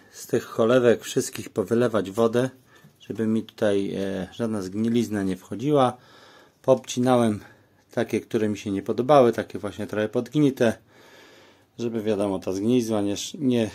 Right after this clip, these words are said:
nie szła dalej. No i tak wyglądają. Poczekam, aż sobie obeschną tutaj z jeden, dwa dni i pójdą do doniczek.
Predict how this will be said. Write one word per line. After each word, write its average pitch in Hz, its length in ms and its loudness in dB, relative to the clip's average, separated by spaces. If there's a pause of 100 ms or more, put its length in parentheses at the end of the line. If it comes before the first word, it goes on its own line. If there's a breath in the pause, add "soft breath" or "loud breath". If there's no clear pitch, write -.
(260 loud breath)
nie 110 160 -6
szła - 240 -8
dalej. 131 440 4 (2000 loud breath)
No 170 160 -4
i 127 160 2 (540 loud breath)
tak 117 200 0
wyglądają. 110 720 2 (1000 soft breath)
Poczekam, 117 420 -4
aż 95 100 -4
sobie 104 220 -4
obeschną 101 480 -2
tutaj 98 240 -6
z 92 60 -10
jeden, 104 340 -2 (340 loud breath)
dwa 113 240 4
dni 139 420 2 (800 soft breath)
i 156 80 -4
pójdą 113 380 2
do 104 120 2
doniczek. 101 600 -4